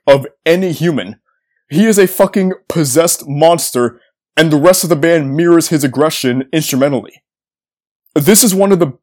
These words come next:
biggest achievements of the year, and I really, really cannot wait to hear more from this new incarnation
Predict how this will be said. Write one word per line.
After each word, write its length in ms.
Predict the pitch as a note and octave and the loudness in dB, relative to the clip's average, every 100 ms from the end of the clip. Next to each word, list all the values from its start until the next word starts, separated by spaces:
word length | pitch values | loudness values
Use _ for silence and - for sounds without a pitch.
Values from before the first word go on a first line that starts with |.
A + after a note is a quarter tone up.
| _ _ | _ _
biggest 360 | G3 G#3 G#3+ - | -2 0 -2 -4
achievements 600 | D#3+ - F3+ F3 F3 - D3+ | -6 -6 -6 -4 -6 -4 -4
of 160 | D#3 | -2
the 60 | C#3 | -6
year, 440 | A2 B2 F3+ F#3+ _ _ | -2 0 0 -2 _ _
and 100 | D3+ | 0
I 80 | E3+ | 2
really, 720 | D#3+ C#3 C3+ F3 F3 F3 F3 D3+ _ | 0 -2 0 2 4 4 0 -6 _
really 500 | C#3+ C#3+ F3 E3+ D#3 | -6 -2 2 4 2
cannot 360 | - C#3+ C#3+ A#2+ | 0 -2 -2 0
wait 220 | C3 C3 | -2 -2
to 80 | C3 | -6
hear 180 | C3+ | -4
more 480 | B2 A#2+ A#2 A#2 A2+ _ - | -4 -2 0 0 -4 _ -6
from 240 | - C#3+ | -2 0
this 180 | C#3+ - | 0 -2
new 260 | C3+ C3+ D3 | -2 -2 -2
incarnation 680 | C3 - B2+ A#2+ A2+ G#2+ | -6 -6 -4 -4 -4 -8